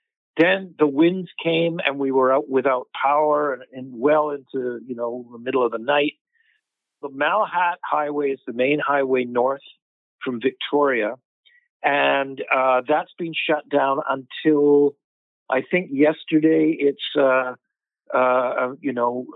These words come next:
uh, emergency traffic only, supply trucks, one lane, half hour waits, alternating, that kind of stuff.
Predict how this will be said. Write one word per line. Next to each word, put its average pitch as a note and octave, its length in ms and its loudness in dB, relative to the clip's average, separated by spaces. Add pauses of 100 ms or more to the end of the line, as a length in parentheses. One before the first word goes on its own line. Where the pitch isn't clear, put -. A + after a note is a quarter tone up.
uh, A#2+ 280 2
emergency D#3 640 -4
traffic C#3 440 0
only, C3+ 540 -2 (360)
supply C#3 480 0 (160)
trucks, C#3 420 0
one C#3 440 -2
lane, C3+ 380 -4 (120)
half C3 280 0
hour B2+ 280 2
waits, A#2+ 460 -6 (300)
alternating, B2 840 -2
that A#2 200 -2
kind A#2 120 -8
of G#2+ 160 -8
stuff. G#2+ 240 -2